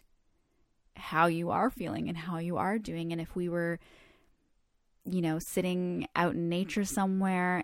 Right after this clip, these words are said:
hanging out, talking about the cosmos, talking about all kinds of things, what this new year is gonna be like, I mean, we would say that to each other. And for me, it's actually meaning it.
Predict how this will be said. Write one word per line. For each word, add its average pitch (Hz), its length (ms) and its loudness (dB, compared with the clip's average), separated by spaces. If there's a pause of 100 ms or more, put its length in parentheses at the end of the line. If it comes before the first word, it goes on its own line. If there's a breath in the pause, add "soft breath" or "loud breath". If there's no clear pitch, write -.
hanging 180 500 0
out, 208 360 4 (120)
talking 180 380 -4
about 165 140 -2
the - 60 -10
cosmos, 180 920 0
talking 175 340 -2
about 160 540 0 (420)
all 190 220 6
kinds 185 320 0
of 185 80 -2
things, 175 640 -2 (640 soft breath)
what 190 160 4
this 180 220 -2
new 180 100 4
year 180 140 4
is 175 100 0
gonna 180 140 0
be 175 120 0
like, 175 240 0
I 220 80 4
mean, 214 240 6
we 208 160 4
would 208 240 4
say - 260 2
that 170 260 0
to 170 100 -6
each 160 180 -6
other. - 420 -2 (540 soft breath)
And 190 480 4 (100)
for 190 200 0
me, 220 500 8
it's - 420 -6 (220)
actually 175 400 0
meaning 170 440 2
it. - 120 -8